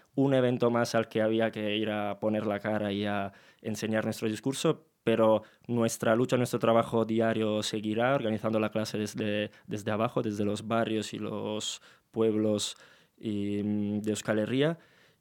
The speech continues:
y, y que nada, nos tendrán enfrente hasta que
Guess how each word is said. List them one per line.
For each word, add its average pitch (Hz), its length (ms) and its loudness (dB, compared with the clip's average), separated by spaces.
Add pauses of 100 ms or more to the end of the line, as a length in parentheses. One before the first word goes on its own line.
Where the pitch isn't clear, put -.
(100)
y, 104 760 -4
y 107 60 -8
que 110 120 -2
nada, 107 200 0
nos 104 200 -4
tendrán 113 320 2
enfrente 113 360 2
hasta 110 220 2
que 101 460 -2